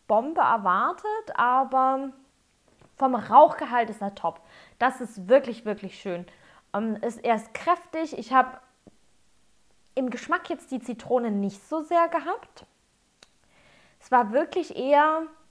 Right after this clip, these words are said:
in der Nase. Ich hatte aber zwischendrin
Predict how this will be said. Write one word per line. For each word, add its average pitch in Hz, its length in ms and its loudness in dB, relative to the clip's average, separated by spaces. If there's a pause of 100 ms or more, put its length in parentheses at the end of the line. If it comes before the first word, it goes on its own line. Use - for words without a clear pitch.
(1500)
in 240 100 -6
der 226 140 -2
Nase. 220 580 -2 (1600)
Ich - 220 -10
hatte 320 200 2
aber 277 220 2
zwischendrin 247 680 -4